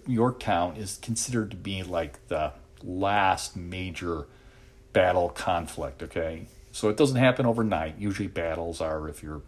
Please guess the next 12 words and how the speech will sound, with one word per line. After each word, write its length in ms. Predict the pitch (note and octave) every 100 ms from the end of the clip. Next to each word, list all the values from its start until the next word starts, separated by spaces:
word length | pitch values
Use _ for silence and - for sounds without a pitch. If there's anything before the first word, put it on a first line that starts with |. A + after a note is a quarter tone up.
| -
one, 320 | E2 E2+ E2
two, 200 | D#2+ F#2 D#2
three 240 | F#2 G2+
days, 400 | G2 E2+ D2 -
they're 460 | - - - - -
called 160 | G2
a 20 |
battle. 640 | D#2 - F#2 E2+ C#2+ C2 C#2
When 120 | F#2+
it's 140 | F2 -
a 60 |
siege, 640 | F2 - A#2 G2+ F#2 D#2+